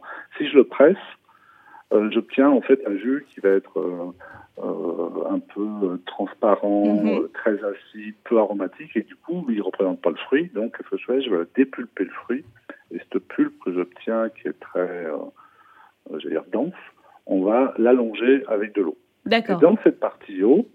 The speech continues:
Speaker 1: en fait, on va recréer l'équilibre sucre et acide qu'il y a naturellement dans le fruit.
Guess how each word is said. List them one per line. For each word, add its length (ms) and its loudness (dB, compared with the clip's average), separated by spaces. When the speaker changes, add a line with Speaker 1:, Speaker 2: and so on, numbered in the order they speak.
Speaker 1:
en 120 -8
fait, 280 0
on 40 -2
va 120 4
recréer 720 2
l'équilibre 540 -2
sucre 320 -8
et 140 0
acide 360 -4
qu'il 100 -2
y 40 4
a 60 6
naturellement 520 0
dans 120 0
le 60 -10
fruit. 240 -12